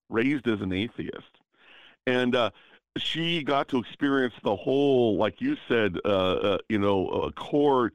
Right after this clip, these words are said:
uh, essence of the Christian faith during Holy Week. She came to every one of the Holy Week services with our family. And long story short, uh, it made such an impact on her.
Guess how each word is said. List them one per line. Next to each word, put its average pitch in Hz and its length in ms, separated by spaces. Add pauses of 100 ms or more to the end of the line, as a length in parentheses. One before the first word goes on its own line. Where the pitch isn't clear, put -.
uh, 104 240 (400)
essence 127 380
of 95 80
the 104 80
Christian 123 420
faith 123 380
during 104 180
Holy 120 300
Week. 98 200
She - 140
came 123 260
to 107 100
every 117 200
one 117 140
of 101 80
the 107 60
Holy 117 300
Week 107 200
services 101 560
with 95 160
our 95 100
family. 107 540 (420)
And 120 220
long 135 320
story 131 320
short, 165 460
uh, 117 180
it 113 200
made 131 240
such 156 200
an 104 100
impact 113 560
on 95 200
her. 98 300